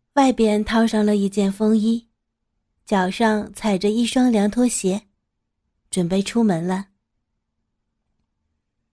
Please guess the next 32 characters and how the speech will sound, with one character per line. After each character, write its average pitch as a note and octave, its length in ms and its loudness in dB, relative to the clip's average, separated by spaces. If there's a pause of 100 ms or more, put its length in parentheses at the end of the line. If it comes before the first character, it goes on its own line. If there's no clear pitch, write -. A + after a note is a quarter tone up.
(800)
大 C4 140 0
概 A3+ 400 2
是 G#3+ 160 -6
因 C4 240 4
为 C4 120 4
我 A3+ 180 4
们 G3 200 2
要 A#3 180 2
去 A3 340 -2
比 A#3 180 -2
较 C4+ 160 2
远 F3+ 280 0
的 D3+ 120 -8
地 G#3+ 220 0
方， G3 300 -6 (1160)
小 G3 280 0
刘 G3+ 340 0
没 A#3+ 220 4
有 B3+ 160 4
要 A3 240 0
求 G#3+ 180 -2
我 F3 340 -2
把 F3 220 -6
风 A3 180 -2
衣 A3 160 0
的 A3 140 0
扣 G#3+ 260 0
子 F3+ 140 -4
解 D#3 240 -8
开。 F#3+ 320 -8 (1400)
也 F#3 180 0
许 G3 400 -4